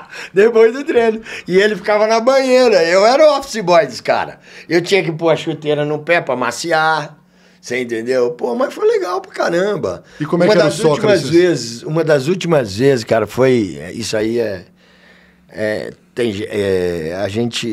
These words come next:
Speaker 1: eu, eu, eu brinco muito com a minha esposa. Eu falo assim, tem gente que tem o privilégio, né, Cascão?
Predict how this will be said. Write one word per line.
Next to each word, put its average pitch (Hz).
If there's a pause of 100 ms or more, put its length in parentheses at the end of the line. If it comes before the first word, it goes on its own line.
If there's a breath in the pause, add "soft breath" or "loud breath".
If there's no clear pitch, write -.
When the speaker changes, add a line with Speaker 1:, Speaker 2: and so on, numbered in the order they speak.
(100)
Speaker 1:
eu, 98
eu, 92 (240 loud breath)
eu 110
brinco 113
muito 120
com 107
a 107
minha 104
esposa. 95
Eu 98
falo 107
assim, 95 (1300 loud breath)
tem 104
gente 113
que -
tem 117
o 117
privilégio, 98
né, 95
Cascão? 76